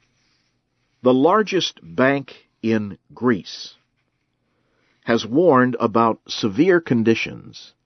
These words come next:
if Greece stops using the euro.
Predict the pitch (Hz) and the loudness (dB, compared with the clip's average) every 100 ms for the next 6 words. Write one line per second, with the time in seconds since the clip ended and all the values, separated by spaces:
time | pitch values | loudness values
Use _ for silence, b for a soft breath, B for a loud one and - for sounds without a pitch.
0 | _ _ _ _ _ _ _ - 170 - | _ _ _ _ _ _ _ 4 4 2
1 | _ - 139 120 104 - - _ - - | _ -2 2 2 0 -8 -14 _ -12 -4
2 | - 147 160 - - - 120 120 110 117 | 2 2 0 -6 -14 0 4 4 2 -2
3 | 113 131 117 113 107 101 76 - - | -4 -10 -2 0 2 2 0 -8 -16